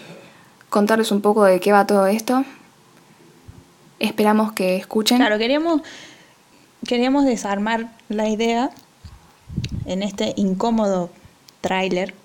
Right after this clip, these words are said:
Speaker 1: <laughs> Muy.
Speaker 2: Para ya después empezar con más, con más soltura, más,
Speaker 1: Sí, sí.
Speaker 2: más tema de conversación.
Speaker 1: Sí, a medida que vayamos con los, con los,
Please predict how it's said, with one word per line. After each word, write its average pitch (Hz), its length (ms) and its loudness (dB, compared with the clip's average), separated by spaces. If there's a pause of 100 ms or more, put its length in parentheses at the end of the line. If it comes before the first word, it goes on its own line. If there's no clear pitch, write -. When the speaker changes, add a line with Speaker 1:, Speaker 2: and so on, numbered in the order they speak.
(320)
Speaker 1:
<laughs> 269 260 0 (180)
Muy. 214 680 6 (120)
Speaker 2:
Para 202 200 2
ya 214 180 2
después 214 400 0
empezar 185 420 -4
con 180 160 -6
más, 180 600 -6 (260)
con 208 180 -2
más 208 180 -2
soltura, 190 500 -2
más, 175 560 -10 (240)
Speaker 1:
Sí, 240 520 4
sí. 226 60 -6
Speaker 2:
más 220 120 -4
tema 226 240 -2
de 214 80 -4
conversación. 175 600 -6 (640)
Speaker 1:
Sí, 262 240 4
a 233 80 6
medida 269 240 4
que 254 100 2
vayamos 214 240 0
con 208 100 -2
los, 208 140 -4
con - 260 -2
los, 185 500 -4